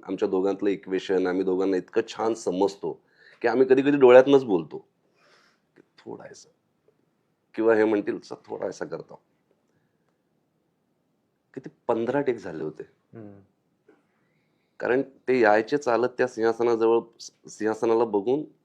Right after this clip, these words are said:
Speaker 1: ज्या माकोर उभं राहायचं होतं, तिथे उभं राहायचे आणि त्यांच्या डोळ्यातनं घळा, घळा, घळा, घळा अश्रू वाहत होते प्रत्येक टेकला. आणि राजा रडू शकत नाही दरबारामध्ये. राजा जर रडला तर तो वीक होतो. आणि म्हणून मी राजांना सांगत होतो की, "राजे,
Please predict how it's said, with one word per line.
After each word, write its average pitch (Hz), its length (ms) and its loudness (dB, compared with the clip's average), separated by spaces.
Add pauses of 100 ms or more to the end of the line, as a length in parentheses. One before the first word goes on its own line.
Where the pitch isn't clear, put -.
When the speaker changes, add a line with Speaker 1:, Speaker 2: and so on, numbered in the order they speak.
(180)
Speaker 1:
ज्या 110 120 2
माकोर 104 420 0
उभं 110 240 0
राहायचं 113 340 -2
होतं, 95 220 -4
तिथे 98 240 -8
उभं 113 260 -4
राहायचे 110 320 -6
आणि 131 100 -8
त्यांच्या 127 260 -10
डोळ्यातनं 120 400 -4
घळा, 110 180 -4
घळा, 123 200 -4
घळा, 123 200 -8
घळा 123 200 -10
अश्रू 107 240 -8
वाहत 87 220 -6
होते - 200 -20 (600)
प्रत्येक 147 460 -8
टेकला. - 260 -16 (260)
आणि 123 140 6
राजा 110 340 2
रडू 139 200 2
शकत 139 300 -2
नाही 92 260 -4
दरबारामध्ये. 85 640 0
राजा 92 240 0
जर 110 180 -2
रडला 101 240 2
तर 131 160 -4
तो 131 100 -6
वीक 123 240 -6
होतो. - 260 -16 (120)
आणि 104 120 -4
म्हणून 113 200 -2
मी 123 340 -6
राजांना 104 280 2
सांगत 104 260 -2
होतो 113 200 -10
की, 120 100 -12
"राजे, 113 260 -4